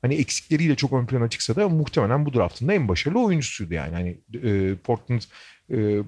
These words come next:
bir önceki draftta yaptığı gibi, e, şey, pardon, bir önceki draftta aşağı inerken bu draftta öne çıkmayı başardı. Fakat ikinci sıraya gelerek, e, ve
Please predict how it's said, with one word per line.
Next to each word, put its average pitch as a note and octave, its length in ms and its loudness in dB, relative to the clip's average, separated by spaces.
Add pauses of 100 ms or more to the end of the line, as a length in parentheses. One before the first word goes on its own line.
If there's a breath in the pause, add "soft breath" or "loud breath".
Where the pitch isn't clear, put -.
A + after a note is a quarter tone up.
bir D3+ 100 2
önceki D3 280 2
draftta C3+ 300 4
yaptığı C3+ 260 2
gibi, B2+ 340 -2 (680)
e, A#2+ 140 -2
şey, - 180 -2
pardon, A2 280 0
bir D3+ 80 4
önceki C3+ 220 0
draftta B2 340 2
aşağı C#3 320 0
inerken C#3 360 0
bu C3+ 100 0
draftta C3 260 0
öne C3 200 0
çıkmayı G2+ 360 -6
başardı. A#2 420 0
Fakat C#3 280 -2
ikinci D#3 220 -2
sıraya G#2+ 220 -2
gelerek, C3+ 480 -2 (520 soft breath)
e, - 60 0 (360)
ve D#3+ 120 2